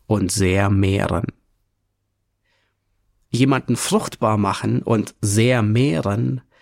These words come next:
ist der alttestamentliche Ausdruck für Fortpflanzung. Deshalb sollte das Design als Mann und Frau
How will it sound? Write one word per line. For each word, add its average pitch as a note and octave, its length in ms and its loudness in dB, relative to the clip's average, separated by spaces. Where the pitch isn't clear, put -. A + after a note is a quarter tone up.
ist - 420 0
der A#2 320 0
alttestamentliche C3+ 1300 0
Ausdruck C#3 880 -2
für C3+ 320 0
Fortpflanzung. - 1040 -4
Deshalb G#2+ 560 -2
sollte B2+ 380 2
das A#2+ 200 -2
Design G#2+ 600 0
als - 320 -6
Mann G#2+ 300 0
und D#3+ 160 -2
Frau A2+ 640 -2